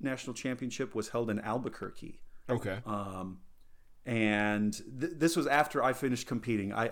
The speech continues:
Speaker 1: I, I didn't, uh, run in those, but I still had teammates competing, and, and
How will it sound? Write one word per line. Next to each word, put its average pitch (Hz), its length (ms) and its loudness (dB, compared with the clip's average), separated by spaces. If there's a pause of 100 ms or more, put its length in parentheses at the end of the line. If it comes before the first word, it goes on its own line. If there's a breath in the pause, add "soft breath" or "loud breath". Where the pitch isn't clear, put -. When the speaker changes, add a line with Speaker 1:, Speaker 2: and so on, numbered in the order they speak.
(120)
Speaker 1:
I, 113 40 -2 (180)
I 117 280 2 (120)
didn't, 123 340 2 (180)
uh, 98 300 2 (120)
run 120 220 8
in 151 120 2
those, 165 380 4
but 135 140 2
I 156 40 6
still 180 200 0
had 170 160 0
teammates 107 460 2
competing, 101 560 -2
and, 101 260 -6
and 120 280 -2